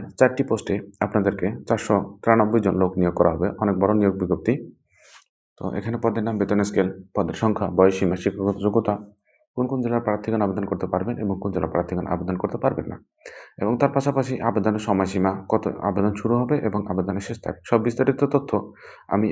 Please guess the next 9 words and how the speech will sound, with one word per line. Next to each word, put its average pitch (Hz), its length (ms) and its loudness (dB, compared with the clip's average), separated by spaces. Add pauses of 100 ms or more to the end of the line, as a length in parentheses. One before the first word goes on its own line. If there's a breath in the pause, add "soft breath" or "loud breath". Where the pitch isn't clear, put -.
এই 107 120 4
ভিডিওর 110 260 0
মাধ্যমে 117 320 2
আপনাদেরকে 104 380 0
জানাবো। 87 280 4 (580 soft breath)
তবে 98 220 2 (640)
তার 120 200 4
আগে 104 140 -6 (180)
আপনাদের 110 240 -4